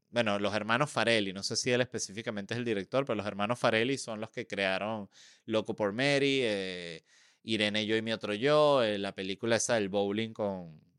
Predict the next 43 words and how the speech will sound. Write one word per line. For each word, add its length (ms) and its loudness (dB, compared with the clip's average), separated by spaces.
con, 420 -8
ay, 200 -14
se 140 -8
me 100 -18
fue 160 -18
el 60 -16
nombre 240 -10
de 60 -4
él, 60 -10
con 200 -10
Woody 280 0
Harrelson, 640 4
que, 400 0
que 100 -10
son 200 -8
como 180 -8
unos 220 -6
cuáqueros 640 -2
y 60 -8
una 120 -6
vaina 200 -2
así, 140 -2
una 140 0
película 360 -2
súper 300 -4
rara, 300 2
pero 160 -6
es 40 -8
una 120 -8
buena 240 -4
comedia. 480 -8
Eh, 420 6
que 140 -4
son 280 4
este, 340 0
estos 200 -2
directores 520 0
que 100 -2
hacen 220 0
una 200 -2
comedia 480 0
mucho 480 -4
con, 920 -4